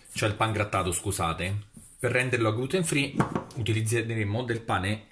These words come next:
senza glutine. Adesso andiamo a versare l'acqua e mescoliamo piano piano. Dobbiamo creare un impasto, bellissimo impasto,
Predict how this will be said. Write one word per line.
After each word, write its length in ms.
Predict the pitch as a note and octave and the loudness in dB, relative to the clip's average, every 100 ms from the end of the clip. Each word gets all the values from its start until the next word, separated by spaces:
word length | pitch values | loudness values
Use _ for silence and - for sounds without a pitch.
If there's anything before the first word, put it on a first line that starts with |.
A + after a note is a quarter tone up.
| _ - | _ -12
senza 400 | - G2 F2 A#2 | -4 -2 -2 -2
glutine. 540 | A#2 F2 D#2+ D#2 E2 - - - _ - _ _ - | -2 -2 -2 -4 -6 -10 -18 -18 _ -20 _ _ -6
Adesso 360 | G2+ A2+ - | -2 0 2
andiamo 220 | F#2+ F#2+ | 2 2
a 40 | F2+ | -2
versare 380 | F#2 - F#2+ F#2+ | -4 -4 -2 0
l'acqua 400 | E2 E2+ - A2+ | 0 -2 -4 -2
e 40 | |
mescoliamo 720 | G#2 - E3+ - D#2+ D#2+ - - - - - - - - | -2 0 0 0 0 -2 -6 -18 -20 -20 -20 -20 -12 -6
piano 280 | F2+ F2 F2 | -2 -2 -2
piano. 500 | F2+ E2+ F2 F#2 F2+ | 0 0 0 0 -2
Dobbiamo 380 | G#2 G#2+ A#2 B2+ | 0 0 0 0
creare 360 | D3+ A2 G2 | 0 0 0
un 100 | G#2+ | -2
impasto, 840 | B2 B2 F#2 - - - G2 - - - - - - - - - - - - - - - - | -2 0 0 0 -2 -2 -4 -6 -16 -20 -20 -20 -20 -18 -18 -18 -20 -20 -20 -10 -8 -8 -6
bellissimo 600 | A2+ B2 A2 F#2+ - F#2+ | -2 0 0 0 0 0
impasto, 680 | F#2 E2+ E2+ E2 - - G#2 | 0 0 0 0 0 -4 -4